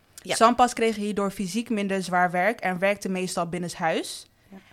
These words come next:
Speaker 2: En Beduws moesten daarentegen vaak zwaarder werk verrichten op de plantages.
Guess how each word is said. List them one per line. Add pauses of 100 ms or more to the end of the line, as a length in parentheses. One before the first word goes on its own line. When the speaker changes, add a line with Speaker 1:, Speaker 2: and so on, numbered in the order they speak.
(120)
Speaker 2:
En
Beduws
moesten
daarentegen
vaak
zwaarder
werk
verrichten
op
de
plantages.